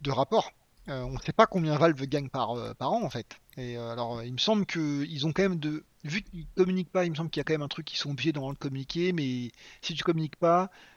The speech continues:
euh, en gros, on te tape sur les doigts en disant, « Hey, tu vas payer une petite amende. »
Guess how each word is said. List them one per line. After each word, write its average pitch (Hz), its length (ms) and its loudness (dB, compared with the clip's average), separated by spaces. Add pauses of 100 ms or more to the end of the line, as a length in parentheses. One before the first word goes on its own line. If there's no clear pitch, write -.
(160)
euh, 123 240 -6
en 147 140 -2
gros, 143 160 4
on 165 80 4
te - 60 -4
tape 156 120 4
sur 160 100 0
les 151 60 2
doigts 185 80 4
en 180 40 4
disant, « 139 260 -2
Hey, 196 260 8
tu - 160 -2
vas 143 80 2
payer 185 320 -2
une 143 160 0
petite - 400 -6
amende. » 165 400 2